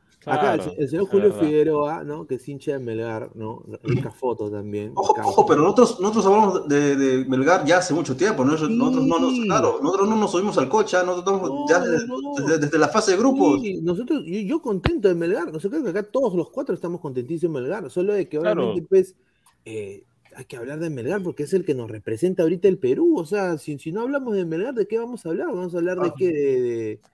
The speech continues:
Speaker 1: de, de, no sé, de Faraón Love Shade, del nuevo C D, de la canción de Anuel, de,
Speaker 2: Es que es
Speaker 1: no.
Speaker 2: normal, mira, si ahora mismo Huancayo o
Speaker 1: De Melissa
Speaker 2: Ayacucho
Speaker 1: Paredes.
Speaker 2: estuviera ahí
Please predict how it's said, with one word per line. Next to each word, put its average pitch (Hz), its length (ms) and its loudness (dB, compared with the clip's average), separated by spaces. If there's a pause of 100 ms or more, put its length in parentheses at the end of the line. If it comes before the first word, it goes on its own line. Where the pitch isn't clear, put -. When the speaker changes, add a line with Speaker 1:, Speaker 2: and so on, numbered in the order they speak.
(300)
Speaker 1:
de, 60 520 -8
de, 120 440 -12
no 160 160 -12
sé, - 200 -8 (180)
de 143 80 0
Faraón 139 280 -8
Love 135 180 -6
Shade, 202 520 -6
del 131 120 -2
nuevo 160 160 -10
C - 180 -16
D, 202 500 -4
de 151 60 -2
la 127 100 -4
canción 120 320 -12
de 151 80 -6
Anuel, 196 800 -6 (500)
de, 120 160 -4
Speaker 2:
Es 120 160 -2
que 208 100 0
es 202 60 0
Speaker 1:
no. 190 100 2
Speaker 2:
normal, 160 240 6
mira, 123 240 2
si 143 180 -2
ahora 196 180 6
mismo 196 180 2
Huancayo 135 720 4
o 107 140 2
Speaker 1:
De 107 60 2
Melissa 107 220 -2
Speaker 2:
Ayacucho 143 200 0
Speaker 1:
Paredes. 131 160 2
Speaker 2:
estuviera 143 340 6
ahí 131 460 0